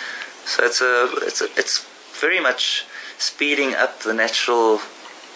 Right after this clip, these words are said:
oxidi-, oxidizing process. You could imagine putting a,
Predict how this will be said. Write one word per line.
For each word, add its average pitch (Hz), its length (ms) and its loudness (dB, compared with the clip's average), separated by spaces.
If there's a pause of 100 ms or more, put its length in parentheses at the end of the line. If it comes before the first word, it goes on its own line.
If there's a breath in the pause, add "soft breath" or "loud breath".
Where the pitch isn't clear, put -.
(400)
oxidi-, - 800 2
oxidizing 110 800 2
process. 110 680 0 (600 loud breath)
You 104 60 -2
could - 140 2
imagine 120 560 2
putting 120 340 2
a, 104 220 4